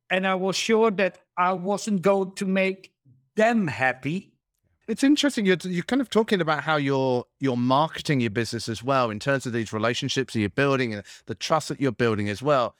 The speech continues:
Speaker 2: Now, how much is networking and other techniques that you're using to market yourself? You've obviously built up a huge reputation over the years as well. So how are you promoting yourself? How are you reaching out to the type of companies that you feel will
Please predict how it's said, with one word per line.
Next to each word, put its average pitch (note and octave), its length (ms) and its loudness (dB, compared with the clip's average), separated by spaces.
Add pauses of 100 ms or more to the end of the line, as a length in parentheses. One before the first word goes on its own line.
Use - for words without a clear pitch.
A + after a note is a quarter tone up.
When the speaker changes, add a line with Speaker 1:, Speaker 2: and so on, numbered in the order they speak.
(580)
Speaker 2:
Now, A#3 100 -2
how B3 160 0
much D#4 340 0
is F#3 140 2
networking G3+ 880 2
and A#2+ 200 -2
other E3 220 2
techniques F3+ 520 -6
that E3+ 80 0
you're D#3 160 2
using D3+ 580 2
to A3+ 220 2
market F3+ 320 2
yourself? G#2+ 240 -8
You've G3 240 0
obviously C4 220 0
built F#3+ 260 0
up E3 80 -2
a D3 60 -10
huge D#3+ 260 -2
reputation C3+ 480 0
over A#2+ 140 0
the A#2+ 80 0
years A#2+ 240 2
as A2 100 -4
well. C3 440 0 (240)
So - 120 -4
how C#4 380 0
are B3+ 280 4
you A2 360 -2 (240)
promoting D3+ 460 0
yourself? D3 240 -2
How G#3 220 -2
are C#4 60 0
you G#3 140 -2
reaching E3+ 420 -2
out D#3+ 160 0
to D#3 100 -2
the C#3 120 0
type F3+ 480 -4
of D3+ 140 -8
companies A#2 680 -2 (460)
that E3+ 220 0
you F3 320 0
feel F#3+ 380 0
will D#3 440 0